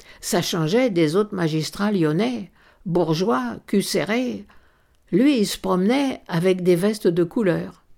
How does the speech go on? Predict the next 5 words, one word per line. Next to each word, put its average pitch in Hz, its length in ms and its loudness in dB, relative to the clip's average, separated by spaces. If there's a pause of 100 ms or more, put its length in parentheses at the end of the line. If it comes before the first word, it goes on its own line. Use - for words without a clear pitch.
(580)
Il 233 160 6
avait 226 280 8
une 202 140 2
vraie 170 280 -6
prestance. - 840 -10